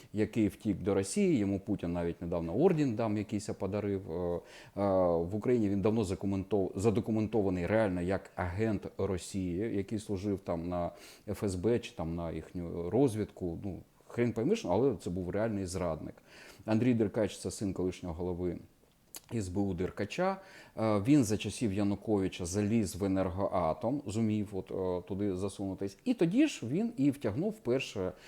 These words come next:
нашого цього, е, Германа Галущенко юристом, ну, там, в, в, в структурі Енергоатому.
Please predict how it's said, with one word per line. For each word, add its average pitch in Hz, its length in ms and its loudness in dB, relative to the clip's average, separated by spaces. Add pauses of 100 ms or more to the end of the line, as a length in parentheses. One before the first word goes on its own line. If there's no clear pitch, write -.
(440)
нашого 90 800 0
цього, 87 460 -8 (160)
е, 90 240 -4
Германа 90 380 -2
Галущенко 180 800 -2 (100)
юристом, 113 520 0 (240)
ну, 85 260 -4
там, 71 140 -10 (480)
в, 90 60 -6
в, 85 680 -4
в - 240 -16
структурі 139 480 -2
Енергоатому. 92 720 -6